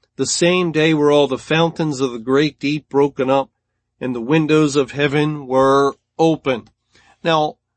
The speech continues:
why did God give such detail? He tells us the year, the, the month, the day that the flood occurred. And you can read many other, uh,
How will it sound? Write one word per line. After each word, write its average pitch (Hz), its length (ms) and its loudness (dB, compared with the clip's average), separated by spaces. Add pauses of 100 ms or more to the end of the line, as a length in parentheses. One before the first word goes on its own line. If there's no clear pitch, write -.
(180)
why 208 400 0
did 143 200 -2
God 139 320 0
give 131 240 -4
such 190 560 -2 (160)
detail? 151 880 -2 (300)
He 135 200 -4
tells 151 360 0
us 120 180 -6
the 113 160 -8
year, 135 600 0 (480)
the, 123 360 0 (120)
the 127 280 -8
month, 139 580 -2 (160)
the 139 260 0
day 139 640 0 (240)
that 143 220 -2
the 135 140 0
flood 156 800 -2
occurred. 147 800 -2 (340)
And 131 460 0
you 135 120 -10
can 127 480 -4
read 135 680 -4
many 139 560 0
other, 139 560 0 (120)
uh, 117 380 -8